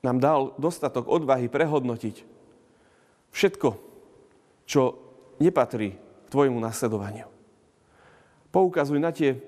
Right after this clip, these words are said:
nesprávne body, ktoré nás odvádzajú od teba. Daj nám čisté srdcia.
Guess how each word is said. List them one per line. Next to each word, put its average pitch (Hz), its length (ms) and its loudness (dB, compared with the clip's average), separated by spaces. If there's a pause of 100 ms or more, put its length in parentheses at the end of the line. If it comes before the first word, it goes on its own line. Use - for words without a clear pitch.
(140)
nesprávne 123 560 2
body, 143 400 0 (400)
ktoré 143 240 2
nás 127 400 -2 (560)
odvádzajú 120 560 2
od 113 140 -2
teba. 101 260 -10 (1300)
Daj 131 240 4
nám 123 160 0
čisté 113 320 -4
srdcia. - 480 -8